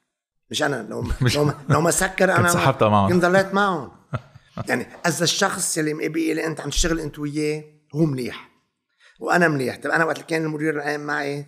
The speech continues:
Speaker 1: منيح. طب شو إلي عين إجي أقول لهم رفاقي واللي بيصوروني ونمزح وكذا؟ طب شو بدي أقول لهم؟ أنا بدي أدشر لأنه دافعين لي هونيك ثلاثة آلاف أربعة آلاف دولار زيادة.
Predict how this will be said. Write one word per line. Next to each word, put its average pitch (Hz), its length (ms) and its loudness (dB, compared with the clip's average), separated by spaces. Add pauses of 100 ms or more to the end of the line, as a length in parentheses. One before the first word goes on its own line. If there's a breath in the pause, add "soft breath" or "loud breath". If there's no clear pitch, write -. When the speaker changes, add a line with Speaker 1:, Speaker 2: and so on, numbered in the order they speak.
Speaker 1:
منيح. 127 400 -8 (720 soft breath)
طب 143 140 -2
شو - 220 0
إلي 202 180 2
عين 180 240 0
إجي 160 240 -4
أقول 160 140 -6
لهم 127 260 -10
رفاقي 139 600 -2
واللي 123 180 -10
بيصوروني 156 800 -4 (360 loud breath)
ونمزح 151 680 2
وكذا؟ 151 340 -2
طب 139 180 -8 (180 loud breath)
شو - 140 -2
بدي 208 140 4
أقول 180 140 4
لهم؟ 139 140 -6
أنا 160 140 0
بدي 165 160 -4
أدشر 165 480 -2 (220 soft breath)
لأنه 151 220 0
دافعين 156 360 -2
لي 160 60 0
هونيك 156 220 -2
ثلاثة 135 200 -8
آلاف 135 100 -10
أربعة 143 260 -4
آلاف 139 120 -2
دولار 147 260 -4
زيادة. 151 520 -6